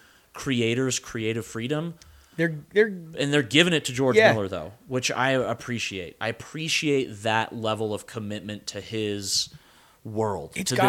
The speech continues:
Speaker 1: this
Speaker 2: be
Speaker 1: type of world.
Speaker 2: exhausting for him to make these films.
Speaker 1: Oh, I can't
Speaker 2: It's
Speaker 1: even imagine.
Speaker 2: gotta be.
Speaker 1: It has to be. Hundred percent. It
Speaker 2: Yeah.
Speaker 1: has to be.
Speaker 2: Yeah.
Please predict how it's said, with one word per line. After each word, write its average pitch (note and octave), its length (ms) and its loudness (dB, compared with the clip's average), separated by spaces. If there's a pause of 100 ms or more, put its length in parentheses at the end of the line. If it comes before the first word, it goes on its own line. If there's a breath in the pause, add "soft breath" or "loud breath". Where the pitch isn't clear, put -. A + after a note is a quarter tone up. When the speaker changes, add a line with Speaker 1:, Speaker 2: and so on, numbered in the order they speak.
Speaker 1:
this - 40 4
Speaker 2:
be G3 100 2
Speaker 1:
type A2+ 160 4
of G#2+ 100 -2
world. F#2 160 4
Speaker 2:
exhausting A#2+ 680 -4
for A2+ 180 -8
him A2 220 -8
to A#2+ 100 -10
make G#2+ 240 -8
these G#2 180 -10
films. G2 360 -12
Speaker 1:
Oh, E3+ 100 4
I A#2+ 100 0
can't D3+ 260 -4
Speaker 2:
It's A2+ 180 2
Speaker 1:
even F#2+ 100 -4
imagine. A#2 160 2
Speaker 2:
gotta D#3+ 220 0
be. A#2+ 280 -8
Speaker 1:
It C#3+ 100 -4
has F#3+ 260 -2
to - 100 -6
be. E2+ 220 -14 (320)
Hundred B3+ 220 0
percent. G#2+ 400 -6
It - 80 -2
Speaker 2:
Yeah. C#3+ 120 4
Speaker 1:
has A#3+ 280 0
to - 120 -8
be. F2+ 140 -14
Speaker 2:
Yeah. A2+ 200 -2